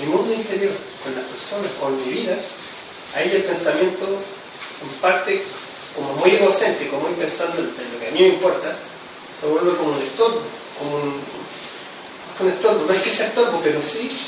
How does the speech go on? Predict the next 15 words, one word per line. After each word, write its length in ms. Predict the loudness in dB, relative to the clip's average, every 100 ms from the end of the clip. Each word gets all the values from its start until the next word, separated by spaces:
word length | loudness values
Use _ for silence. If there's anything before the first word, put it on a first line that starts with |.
| -8 -6
no 280 | -2 2 4
deja 240 | 4 4
espacio 420 | 2 4 2 2 2
para 280 | 6 8 8
poder 240 | 6 2 0
percibir, 400 | -4 -4 -4 -6 -8
que 60 | -8
es 120 | -6 -6
como 180 | -4
decirlo 260 | -4 -4 -4
así. 800 | -6 -6 -8 -10 -8 -6 -6 -2
No 60 | 4
deja 140 | 6
espacio 420 | 8 6 6 4
para 680 | 4 4 4 4 4 2 0